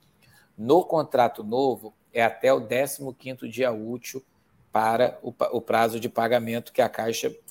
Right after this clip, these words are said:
que a Caixa passa pra gente, entendeu? E aí eu te pergunto: o pessoal fala, "Tem tido algum atraso?" Tem tido algum atraso, sim. Mas a Caixa, quem tá credenciado sabe, ela passou de um sistema, é, que ela tá, mudou,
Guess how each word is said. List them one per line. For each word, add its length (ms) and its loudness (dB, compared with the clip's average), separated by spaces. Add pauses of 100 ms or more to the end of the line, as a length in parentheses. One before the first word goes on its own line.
que 80 -8
a 80 -4
Caixa 360 -4
passa 320 -4
pra 180 0
gente, 300 -8
entendeu? 320 -6 (1400)
E 100 8
aí 160 12
eu 80 6
te 120 -4
pergunto: 500 2
o 40 -20
pessoal 300 2
fala, 340 -2 (260)
"Tem 280 6
tido 280 -2
algum 260 -2
atraso?" 560 6
Tem 260 -2
tido 280 -4
algum 200 -4
atraso, 500 -4
sim. 360 -8 (560)
Mas 160 4
a 80 10
Caixa, 360 4
quem 200 -4
tá 140 2
credenciado 640 -4
sabe, 520 4
ela 200 4
passou 560 0
de 80 -10
um 60 -8
sistema, 640 -8 (540)
é, 260 0
que 160 0
ela 160 4
tá, 180 0
mudou, 800 -4